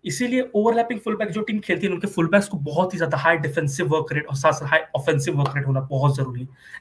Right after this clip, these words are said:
तो बहुत खतरनाक यहाँ पे counter कर सकता है, बहुत ज्यादा। इसलिए बहुत बार, बहुत बार आपने देखा होगा Jordi Alba Barcelona में, इसके लिए बहुत ज्यादा वो criticize होता है, क्योंकि बहुत ज्यादा चढ़ा हुआ रहता है फुल बैक, फिर उसके पास वो आता नहीं था, मतलब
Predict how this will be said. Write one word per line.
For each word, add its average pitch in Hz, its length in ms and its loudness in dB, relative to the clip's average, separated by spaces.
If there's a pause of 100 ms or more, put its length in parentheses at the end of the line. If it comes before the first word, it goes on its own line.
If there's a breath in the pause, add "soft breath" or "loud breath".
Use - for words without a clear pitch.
तो - 60 -6
बहुत 156 440 2
खतरनाक 156 520 2
यहाँ 131 140 -2
पे 143 100 -8
counter 131 340 0
कर - 140 -14
सकता - 280 -20
है, 127 60 -16
बहुत 139 240 2
ज्यादा। - 320 -14 (420 soft breath)
इसलिए 202 240 2
बहुत 175 200 10
बार, 185 220 2
बहुत 185 240 10
बार 190 120 2
आपने - 160 2
देखा 160 180 -2
होगा 165 140 2
Jordi 151 280 4
Alba 143 220 2
Barcelona 135 540 2
में, 143 120 -10 (640)
इसके 156 200 -2
लिए 175 100 6
बहुत 165 140 2
ज्यादा 160 140 2
वो 180 60 2
criticize 147 440 4
होता 135 100 0
है, 135 60 0
क्योंकि 139 160 -4
बहुत 160 140 -2
ज्यादा 165 180 -4
चढ़ा 147 160 6
हुआ 170 160 4
रहता 160 220 0
है 175 80 2
फुल 156 280 -2 (380)
बैक, 151 160 6 (580)
फिर - 360 -10
उसके 170 160 -6
पास 180 280 2 (500)
वो 247 100 4
आता 208 240 8
नहीं 175 180 2
था, 175 80 0
मतलब 190 300 -4